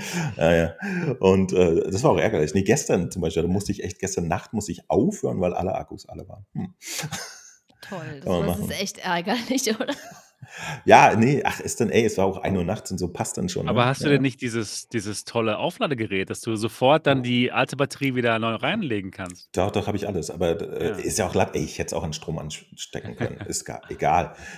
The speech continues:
Speaker 3: Klar.
Speaker 1: Äh, ich hab dann halt gesagt, ja, okay, dann, dann ist jetzt Schluss. Und dann ist endlich auf der PlayStation V R Gorn in der P S V R zwei Version rausgekommen.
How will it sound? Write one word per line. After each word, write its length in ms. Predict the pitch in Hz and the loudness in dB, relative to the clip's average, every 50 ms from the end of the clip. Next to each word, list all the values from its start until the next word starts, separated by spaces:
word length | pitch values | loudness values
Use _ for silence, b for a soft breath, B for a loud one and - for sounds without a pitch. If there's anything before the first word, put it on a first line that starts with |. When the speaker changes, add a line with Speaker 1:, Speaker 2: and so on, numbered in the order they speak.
| 123 B | -12 B
Speaker 3:
Klar. 220 | - - 85 78 78 | -2 0 2 2 2
Speaker 1:
Äh, 40 | 71 | 0
ich 160 | - - - | -2 -4 -6
hab 120 | 95 - | -8 0
dann 160 | - 101 90 80 | 2 2 2 2
halt 180 | 82 78 - | 0 -2 -4
gesagt, 300 | - 82 80 80 78 - | -6 -6 -4 -4 -2 -2
ja, 100 | 85 78 | -2 -2
okay, 220 | 78 - - 80 - | -2 0 0 -2 -2
dann, 280 | 73 73 78 82 80 | -2 -4 -6 -8 -8
dann 300 | - 80 78 80 80 80 78 | -6 -6 -6 -6 -6 -8 -10
ist 160 | - - - | -10 -6 -6
jetzt 180 | 90 82 - | -6 -4 -4
Schluss. 380 | - - 92 82 - - - B B B B B B B B | -2 0 0 0 0 -2 -8 B B B B B B B B
Und 180 | - 107 98 | 2 6 8
dann 340 | 120 123 143 151 123 92 80 | 10 10 10 8 4 2 0
ist 220 | 80 95 90 - 104 | 0 -2 0 2 2
endlich 340 | 98 110 110 113 98 98 | 0 2 2 2 4 4
auf 100 | 95 101 | 2 2
der 80 | - 104 | 2 2
PlayStation 500 | - 110 101 175 - - 110 - - 98 | 4 4 2 2 0 -2 -4 -2 0 2
V 60 | 98 | 2
R 520 | - - 107 101 92 85 85 82 90 90 95 | 2 0 0 0 0 0 -2 -2 -4 -8 -4
Gorn 460 | - - 104 107 120 127 135 139 139 107 | 2 6 6 6 6 4 0 -2 -2 -4
in 140 | - 98 | -2 -2
der 400 | 98 92 85 85 85 82 - - - - - - - - - | -2 0 0 0 -2 -2 -2 -2 -4 -4 -6 -8 -10 -8 -4
P 80 | - | -4
S 80 | 98 - | -4 -2
V 80 | 92 85 | -2 -2
R 80 | 85 | -2
zwei 300 | - - - 80 101 113 | -2 -2 0 0 2 2
Version 280 | 98 87 78 80 76 78 | 2 0 0 -2 -2 -2
rausgekommen. 640 | 80 78 76 78 - - 90 - - 98 110 131 135 | -2 -4 -4 -4 -8 -12 -12 -6 -6 -4 -4 -4 -8